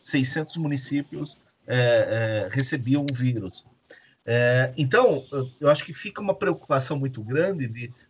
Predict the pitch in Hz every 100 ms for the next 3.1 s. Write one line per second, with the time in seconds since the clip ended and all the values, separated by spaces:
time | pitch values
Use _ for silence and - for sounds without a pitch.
0 | _ - 185 196 196 - 160 131 123 113
1 | 101 101 87 - _ _ _ - 131 127
2 | - - 135 117 - - 143 151 131 -